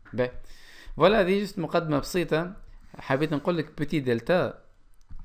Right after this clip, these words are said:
بوتي دلتا هي راسين كاري دو دلتا. احنا مطالبين نحسبوا بوتي دلتا باش نجموا نعملوا ريزوليسيون دو ليكواسيون. باهي. اون ا تروا كا من الآخر.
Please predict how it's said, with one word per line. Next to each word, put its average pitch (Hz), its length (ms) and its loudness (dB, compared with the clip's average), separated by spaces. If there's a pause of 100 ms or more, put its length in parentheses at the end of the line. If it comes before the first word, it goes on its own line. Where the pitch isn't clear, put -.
(320)
بوتي 135 180 -4
دلتا 131 360 2
هي 165 240 2
راسين 139 320 0
كاري 151 220 0
دو 139 80 -4
دلتا. 127 340 -2
احنا 143 220 -6
مطالبين 143 640 -2
نحسبوا 175 320 -8
بوتي 143 320 -2
دلتا 170 220 -2
باش 170 160 -6
نجموا 165 240 -4
نعملوا 151 260 -2
ريزوليسيون 139 460 -4
دو 135 80 -2
ليكواسيون. 117 500 -6 (180)
باهي. 131 140 2 (520)
اون 170 120 2
ا 247 360 -4
تروا 170 220 4
كا 156 200 2
من 110 140 0
الآخر. - 340 -8